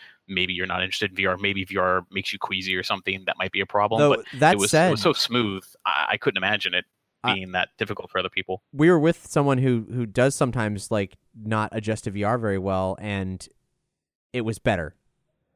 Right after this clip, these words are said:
Speaker 1: Mm-hmm.
Speaker 2: So maybe it's fine. I don't know. Um, but yeah, I mean, you're right, Doug. Like, it, I mean, this is,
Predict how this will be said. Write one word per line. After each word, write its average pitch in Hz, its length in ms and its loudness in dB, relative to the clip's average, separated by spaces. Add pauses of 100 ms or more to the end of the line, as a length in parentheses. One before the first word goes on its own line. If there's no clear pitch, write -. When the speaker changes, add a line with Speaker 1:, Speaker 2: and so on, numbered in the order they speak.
(360)
Speaker 1:
Mm-hmm. 110 100 -6
Speaker 2:
So 107 500 4 (340)
maybe 113 420 0
it's 117 140 -2
fine. 147 340 -2 (320)
I 113 80 2
don't 110 80 -4
know. 101 240 -2 (580)
Um, 107 480 2 (840)
but 131 160 4
yeah, 135 160 6
I 123 180 0
mean, 127 140 0
you're 123 100 2
right, 143 200 4
Doug. 92 220 -2
Like, 110 220 -4
it, 131 240 -6 (160)
I 170 40 2
mean, 170 180 2
this 214 200 4
is, 180 220 2